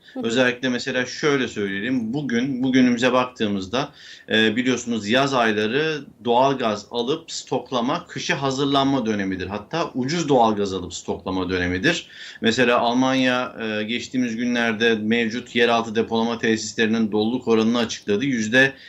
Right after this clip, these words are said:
Speaker 2: e, elli ila altmış seviyelerinde şu an için. Yani, e, bunun şu an nereden baksanız yüzde seksen beş seviyelerinde olması gerekiyordu Almanya için.
Speaker 1: Hı hı, hı hı.
Speaker 2: E, öte taraftan, e, şimdi bakın,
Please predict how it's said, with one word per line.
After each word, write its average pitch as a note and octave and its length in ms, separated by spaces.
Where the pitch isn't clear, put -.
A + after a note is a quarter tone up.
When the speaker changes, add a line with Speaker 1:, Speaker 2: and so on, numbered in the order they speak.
Speaker 2:
e, G#2+ 80
elli B2 300
ila C3+ 260
altmış C3+ 420
seviyelerinde G2 800
şu A#2 200
an G2+ 120
için. F2+ 280
Yani, G#2 400
e, A2 220
bunun B2 200
şu C#3+ 200
an C#3+ 300
nereden C#3 460
baksanız C3+ 360
yüzde C#3+ 200
seksen D3 420
beş D3 100
seviyelerinde C#3 500
olması C3 360
gerekiyordu G#2 480
Almanya G#2 480
için. A3 280
Speaker 1:
Hı G3+ 320
hı, G3+ 60
hı G#3+ 60
hı. A2 100
Speaker 2:
E, A2+ 40
öte B2+ 240
taraftan, D3 680
e, G#2+ 460
şimdi C#3 280
bakın, C3 460